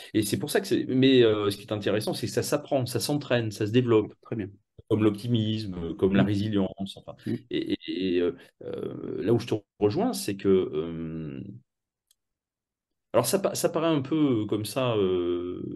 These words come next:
Speaker 1: délirant, mais, mais pourtant, euh, euh, c'est le pendant de, de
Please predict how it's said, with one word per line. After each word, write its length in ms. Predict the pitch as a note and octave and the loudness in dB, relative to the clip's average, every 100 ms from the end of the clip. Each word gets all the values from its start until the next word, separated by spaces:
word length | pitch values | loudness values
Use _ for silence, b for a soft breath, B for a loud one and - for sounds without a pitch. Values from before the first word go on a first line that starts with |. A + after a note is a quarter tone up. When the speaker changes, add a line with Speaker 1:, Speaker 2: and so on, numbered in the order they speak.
| F#2 | -4
Speaker 1:
délirant, 540 | G2 G#2 B2+ E3 F3+ | -2 0 0 -2 -4
mais, 260 | D3+ G#2+ - | -4 -4 -4
mais 240 | F2 F#2 | -2 -4
pourtant, 640 | C#2 - - C#3 C3 G#2 E2+ | -4 -10 -6 -4 -2 -2 -4
euh, 200 | D#2 b b _ - | -6 b b _ -14
euh, 60 | - | -8
c'est 200 | - B2+ | -2 2
le 180 | B2 B2+ | 2 2
pendant 380 | C#3 D#3 E3 D3 | 0 2 2 2
de, 220 | G2+ F#2 | 0 -2
de 240 | F#2+ G2 | -2 -6